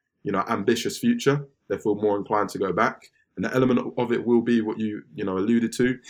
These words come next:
Brentford fans that for whatever reason stopped going back in the day now feel more inclined to go.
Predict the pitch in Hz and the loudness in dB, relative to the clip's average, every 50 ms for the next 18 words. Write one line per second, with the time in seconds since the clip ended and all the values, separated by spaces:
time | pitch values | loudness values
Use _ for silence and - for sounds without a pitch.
0 | - - - _ _ _ _ _ _ _ _ _ _ _ _ _ _ - 107 107 | -20 -20 -20 _ _ _ _ _ _ _ _ _ _ _ _ _ _ -4 -4 -2
1 | - 110 95 - 104 101 104 98 - 104 - - - 92 98 95 - 107 101 98 | -2 -4 -4 -2 0 0 0 0 -2 -6 -6 -4 -4 -4 -4 -2 -4 -4 -4 -2
2 | 101 104 104 98 110 101 92 - 101 - - - 98 92 104 104 98 98 95 - | -2 -2 -4 -4 -6 -8 -8 -8 -10 -12 -8 -8 -6 -4 -4 -4 -4 -6 -8 -6
3 | - 101 101 90 101 101 104 104 101 98 101 - _ _ _ _ _ - 87 90 | -6 -6 -4 -2 0 2 4 4 4 2 0 -2 _ _ _ _ _ -8 -4 -2
4 | 95 104 104 101 - 101 98 104 104 98 101 98 - 113 104 101 98 - 95 90 | -2 -2 -2 -2 -4 -4 -2 -2 -2 -2 -2 -4 -4 -2 -2 -2 -2 -4 -4 -2
5 | 110 117 123 131 131 131 | 2 4 4 4 2 0